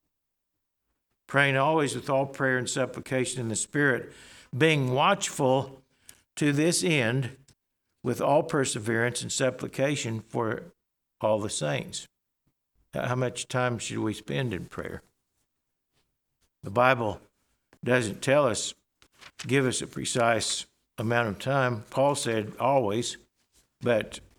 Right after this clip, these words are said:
that is, uh, a figure of speech that he was using, meaning spend a good deal of time in prayer. Pray, pray daily. Pray several times a day. We read in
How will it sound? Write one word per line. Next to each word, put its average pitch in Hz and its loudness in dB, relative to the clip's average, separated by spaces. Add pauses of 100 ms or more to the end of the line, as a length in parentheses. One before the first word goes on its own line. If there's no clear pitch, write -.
(120)
that 107 2
is, 98 -2
uh, 82 -4 (640)
a 87 -10
figure 104 -2
of 87 -8
speech 127 -2
that 101 -6
he 98 -2
was 95 -2
using, 104 -2 (600)
meaning 107 -4 (600)
spend 123 -4
a 101 -4
good 98 -4
deal 101 -2
of 82 -10
time - -6 (800)
in 104 -4
prayer. 87 -6 (640)
Pray, 113 0
pray 117 -2
daily. 117 -2
Pray 110 -2 (920)
several 101 -2
times 107 -6
a 104 -6
day. 82 -4 (1300)
We 117 -2
read 127 2
in 110 0